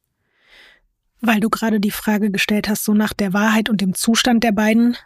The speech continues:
Es gibt sogar wirklich ein Video und ich wollte das jetzt so aus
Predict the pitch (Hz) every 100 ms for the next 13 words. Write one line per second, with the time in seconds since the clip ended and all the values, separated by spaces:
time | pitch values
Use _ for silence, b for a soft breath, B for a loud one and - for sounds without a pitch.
0 | _ - - 226 214 269 220 202 180 220
1 | - 220 214 202 202 220 214 196 - 208
2 | 202 190 - 208 - - 208 220 214 208
3 | - -